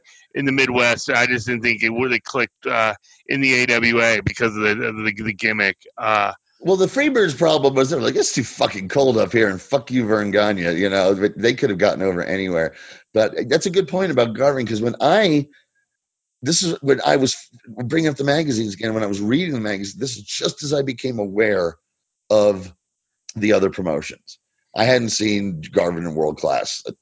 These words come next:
Speaker 2: when I was a kid. And all of the fucking after mags, the, was on a lot of the covers about the raging hot feud between Gorgeous Jimmy Garvin and Rick Martel. And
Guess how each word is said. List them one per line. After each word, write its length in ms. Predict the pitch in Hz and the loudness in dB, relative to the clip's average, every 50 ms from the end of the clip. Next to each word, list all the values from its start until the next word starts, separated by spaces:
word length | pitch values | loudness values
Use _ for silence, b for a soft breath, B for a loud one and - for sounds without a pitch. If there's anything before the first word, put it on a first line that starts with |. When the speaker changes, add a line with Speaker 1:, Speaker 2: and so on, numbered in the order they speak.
| _ _ | _ _
Speaker 2:
when 180 | 73 67 73 | -10 -8 -8
I 100 | 60 50 55 | -8 -8 -8
was 180 | 55 62 69 | -8 -8 -8
a 60 | 69 - | -10 -4
kid. 220 | - - - - _ _ B B B B B B B B B B B B B B _ _ _ - | -2 -2 -2 -2 _ _ B B B B B B B B B B B B B B _ _ _ -4
And 300 | - 120 110 104 110 - - _ _ - | -2 0 0 0 -2 -4 -8 _ _ -4
all 300 | - 101 104 120 143 147 | -2 0 2 2 2 2
of 120 | 147 131 113 | 0 0 -2
the 100 | 117 110 | -4 -4
fucking 720 | - - 127 120 107 - 110 104 98 82 73 - - 104 - - - | -2 0 0 0 0 -2 -6 -6 -6 -8 -10 -10 -10 -10 -8 -2 0
after 320 | 113 151 185 180 - 123 | 2 2 2 2 0 -2
mags, 460 | 107 98 92 85 92 95 90 - - - | -2 -2 -2 -2 -4 -4 -6 -8 -10 -8
the, 280 | 104 95 101 107 101 - - _ _ _ _ _ _ _ | -2 2 2 2 2 0 -6 _ _ _ _ _ _ _
was 120 | 104 101 107 | -4 -2 0
on 120 | 127 120 | 0 0
a 40 | 110 | 0
lot 260 | 101 101 107 131 147 147 | 0 2 2 2 2 2
of 80 | 135 | 2
the 60 | 123 | 0
covers 340 | - - 170 170 143 123 104 | -2 -2 -2 0 0 0 0
about 240 | 98 107 110 107 - | 0 0 -2 0 0
the 180 | 120 117 104 98 98 | -2 -2 -4 -4 -8
raging 500 | 92 101 135 160 165 143 131 156 151 139 | -6 -2 0 0 0 0 0 0 0 0
hot 280 | 123 135 139 127 - - | 0 0 0 0 -2 -4
feud 400 | - 131 139 131 110 98 98 101 b b b b b _ _ - 76 - | -2 0 2 2 2 2 0 -4 b b b b b _ _ -18 -14 -8
between 440 | - 107 101 - 120 127 117 101 95 | -8 -8 -6 -4 -4 -4 -4 -2 0
Gorgeous 360 | 98 117 143 156 151 156 139 | 2 2 2 2 2 -2 -2
Jimmy 240 | - 139 139 139 139 | -2 -2 -2 0 2
Garvin 440 | 120 113 101 95 95 95 104 95 85 _ _ _ _ _ _ _ _ - - - | 4 4 6 4 4 2 -2 -4 -6 _ _ _ _ _ _ _ _ -6 -2 0
and 160 | 120 101 101 | 0 2 2
Rick 180 | 98 92 - | 0 0 0
Martel. 520 | 92 98 90 87 - - 110 87 73 - - B B B B B B - | -2 -4 -4 -2 0 2 2 2 2 -2 -8 B B B B B B -6
And 300 | 101 98 92 90 82 | -4 -4 -4 -6 -10